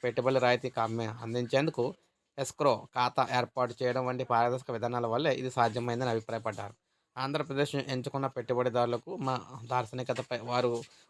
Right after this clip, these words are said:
ఉంచిన విశ్వాసానికి కృతజ్ఞతలు. ఈ సందర్భంగా ప్రభుత్వ అధికారుల దృష్టిని మనస్ఫూర్తిగా, అధికారుల కృషిని మనస్ఫూర్తిగా అందిస్తున్నా-, అభినందిస్తున్నాం అని చంద్రబాబు అన్నారన్నమాట.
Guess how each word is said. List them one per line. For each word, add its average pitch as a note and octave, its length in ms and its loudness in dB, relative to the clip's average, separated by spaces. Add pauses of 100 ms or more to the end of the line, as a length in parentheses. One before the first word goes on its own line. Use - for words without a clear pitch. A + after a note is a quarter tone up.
ఉంచిన C3+ 320 2
విశ్వాసానికి B2+ 600 0
కృతజ్ఞతలు. A#2+ 640 -4 (340)
ఈ C#3 120 0
సందర్భంగా C3+ 580 2
ప్రభుత్వ C3 400 0
అధికారుల B2+ 380 0
దృష్టిని B2 520 -4 (300)
మనస్ఫూర్తిగా, C3 800 2 (1400)
అధికారుల C3+ 720 6
కృషిని D3 380 2 (240)
మనస్ఫూర్తిగా C#3 580 0
అందిస్తున్నా-, A#2+ 540 -2
అభినందిస్తున్నాం A#2+ 840 -2 (340)
అని C#3+ 120 0
చంద్రబాబు B2+ 520 4
అన్నారన్నమాట. A2 760 2